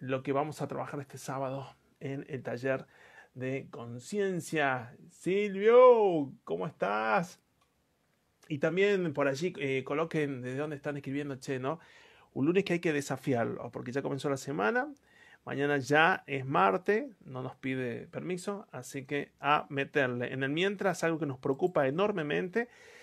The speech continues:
y va a tener parte en nuestros talleres o jornadas, Transforma tu ser profesional,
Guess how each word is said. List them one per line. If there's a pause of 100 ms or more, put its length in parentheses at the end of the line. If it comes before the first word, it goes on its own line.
(140)
y
va
a
tener (360)
parte
en
nuestros
talleres
o
jornadas,
Transforma
tu
ser
profesional,